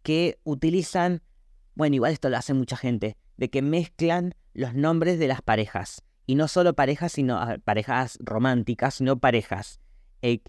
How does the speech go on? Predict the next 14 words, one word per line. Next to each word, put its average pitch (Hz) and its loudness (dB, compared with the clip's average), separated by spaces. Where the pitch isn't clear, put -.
y 123 -4
que, 123 2
em, 113 0
Flirt 175 2
sería 139 0
la 131 2
unión 131 2
de 135 2
los 139 0
nombres 123 0
de 131 0
Finn 156 0
y 113 -6
Kurt, 117 2